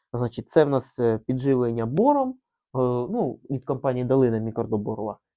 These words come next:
Як приклад, це в нас, е, бор, мультикомплекс, е, десять кілограм карбаміду ще вносимо та,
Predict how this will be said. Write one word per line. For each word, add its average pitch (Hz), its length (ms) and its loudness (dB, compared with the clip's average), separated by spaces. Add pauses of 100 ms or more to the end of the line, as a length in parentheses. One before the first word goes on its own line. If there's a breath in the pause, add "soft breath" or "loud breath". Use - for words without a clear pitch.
Як 135 260 0
приклад, 110 420 0 (260)
це 131 80 2
в 120 60 -2
нас, 123 200 -4
е, 127 40 -6 (1000)
бор, 214 500 4 (640)
мультикомплекс, 190 1160 2 (200)
е, 107 340 -6
десять 139 340 2
кілограм 131 400 -2
карбаміду 160 500 0
ще 202 160 -8
вносимо 170 640 -6
та, 180 340 -2